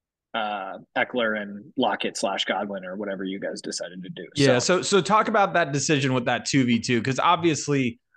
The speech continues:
Speaker 2: I think Tyreek was easily the highest projected receiver on the slate.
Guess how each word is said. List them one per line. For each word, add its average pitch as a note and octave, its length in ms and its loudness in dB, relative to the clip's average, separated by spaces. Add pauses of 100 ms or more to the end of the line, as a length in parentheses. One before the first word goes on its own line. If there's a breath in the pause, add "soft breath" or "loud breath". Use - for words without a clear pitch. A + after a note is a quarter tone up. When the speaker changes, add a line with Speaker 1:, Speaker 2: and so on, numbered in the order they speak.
(140)
Speaker 2:
I - 80 0
think C3 400 -2
Tyreek B2 460 2
was G#2+ 240 -2
easily A#2+ 460 0
the G#2 140 0
highest G#2+ 440 -2
projected G#2+ 460 -2
receiver A#2 520 2
on A2 120 0
the G#2+ 60 -4
slate. A2 480 -2